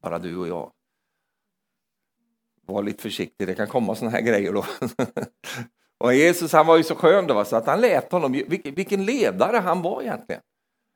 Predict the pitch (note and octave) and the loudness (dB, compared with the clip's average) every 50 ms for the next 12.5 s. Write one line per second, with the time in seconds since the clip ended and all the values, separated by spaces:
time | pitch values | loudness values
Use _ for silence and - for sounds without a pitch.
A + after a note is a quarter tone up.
0 | _ - D#3+ A3+ A3 A3+ A#3 G#3 G#3+ G3+ F3 E3+ - - G3 D#3+ C#3 A#2 - - | _ 0 4 6 8 8 8 8 8 8 6 4 4 2 4 4 4 4 2 0
1 | F3+ F3 F#3 F3+ F3+ F#3+ F#3 F#3+ A#3+ A#3 G#3 G3+ C#3 G#2 F#2+ G#2 A#2 C3+ C3+ - | -2 0 2 2 2 2 2 0 0 0 0 0 0 0 0 0 0 0 0 -2
2 | E3 - - G#3 E3+ G#2 F#2+ G#2 - - G4+ E4 - D4 - - - F#2 D#2+ - | -6 -4 -4 -4 -4 -2 -2 -4 -2 -4 -6 -8 -6 -6 -6 -4 -4 -4 -4 -6
3 | - - - - - _ _ _ _ _ _ _ _ _ _ _ _ _ _ _ | -8 -12 -18 -20 -20 _ _ _ _ _ _ _ _ _ _ _ _ _ _ _
4 | _ _ _ _ _ _ _ _ _ _ _ _ - - - D#3+ A#3+ A#3 - - | _ _ _ _ _ _ _ _ _ _ _ _ -2 4 6 6 6 6 4 -4
5 | - _ - C#3 D3+ D#3 D#3 C#3 A2 E2+ D#2+ - - F2+ F#2+ C3+ E3+ F3+ F3+ F3+ | -6 _ 4 6 6 6 6 4 2 0 -4 -8 -10 -4 0 4 6 6 8 8
6 | F3 E3 D#3 D3 B2+ C3 B2+ B2+ C3+ C3 B2+ B2+ C3+ C3+ B2+ A#2+ A2 G#2 G#2+ A2 | 6 4 4 2 2 2 2 2 2 2 2 2 4 4 4 2 2 0 0 -2
7 | G#2+ G2+ F#2+ E2+ E2 _ _ _ _ _ _ _ _ _ _ _ - B2+ B2 C3+ | -2 -2 -4 -6 -10 _ _ _ _ _ _ _ _ _ _ _ -4 -2 0 0
8 | C3+ B2+ A#2 - C3+ C3 - - C3 B2+ C3 B2+ B2 B2+ A#2+ A2+ A2 A#2 A2+ A2+ | 0 0 -2 -2 -4 -6 -2 0 0 2 2 2 2 0 2 2 2 2 2 -2
9 | G#2+ F2+ E2 E2 D2 - - _ _ _ _ _ _ _ _ _ _ _ _ - | -4 -4 -6 -8 -12 -12 -16 _ _ _ _ _ _ _ _ _ _ _ _ -12
10 | - F#2+ F#2+ G#2 A#2 C3 C3+ C3+ C3 C3 C3 C3 C3 B2+ B2+ B2 A#2+ A2+ G#2+ A2+ | -6 -2 0 2 2 2 2 2 0 0 0 0 0 0 2 0 0 2 2 2
11 | B2+ C3+ C3 C#3 C3+ C3+ C3 C3 - C3+ B2+ - _ _ - C3 C3 B2+ B2+ B2+ | 2 2 0 0 -2 -2 -2 -4 -4 -4 -4 -6 _ _ -8 -6 -6 -6 -8 -10
12 | - - C#3+ C#3+ C#3 A#2+ F#2+ F2 F2 | -10 -10 -10 -8 -8 -8 -8 -10 -12